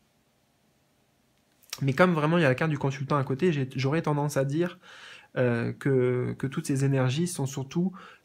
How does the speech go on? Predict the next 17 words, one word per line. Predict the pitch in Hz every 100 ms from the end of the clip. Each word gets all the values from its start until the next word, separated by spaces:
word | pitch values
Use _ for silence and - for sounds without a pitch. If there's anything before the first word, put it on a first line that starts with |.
| _
euh, | 120 123 120 117 117 -
interpersonnelles, | 139 135 151 139 - 135 151 139 123
c'est-à-dire | 131 127 127
vous | 127 143 139
avec | 127 127
vous-même. | 131 135 117 - - _ -
Encore | 110 117 117
une | 120
fois, | 143 143
vous | 127 143 165 - - - _ - 123 - -
avec | 123 127 135
vos | 139
croyances, | 143 139 123 123 156 156
avec | 131 127 131
votre | 139 -
spiritualité. | - - 131 131 120 117 - - _ _ _ _ _ _ _ _ _ _ _ _ _ _ _ _ _ _ _ _ _ - - - - -
Et | 175 190